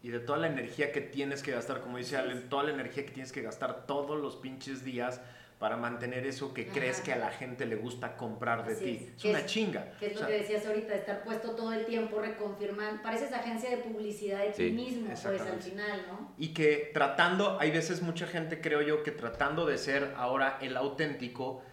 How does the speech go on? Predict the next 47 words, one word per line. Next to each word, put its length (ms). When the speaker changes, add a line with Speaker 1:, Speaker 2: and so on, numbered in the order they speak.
Speaker 1:
se 260
compra 340
la 160
nueva 260
versión 400
del 140
auténtico, 720
Speaker 3:
Mm. 280
Speaker 1:
y 60
entonces 320
Speaker 2:
Así 80
es. 60
Speaker 1:
ahora 180
gasta 300
un 100
chingo 400
de 80
energía 640
en 200
tratar 400
de 80
vender 400
a 100
ese 200
nuevo 320
güey 240
auténtico 680
que 80
ahora 340
es, 300
¿no? 180
Entonces, 220
la 80
Speaker 2:
Sí. 60
Speaker 1:
idea 140
de 120
ser, 420
de 100
pasar 360
del 160
falso 340
al 120
auténtico 640
no 240
es 400
pasar 420
de 600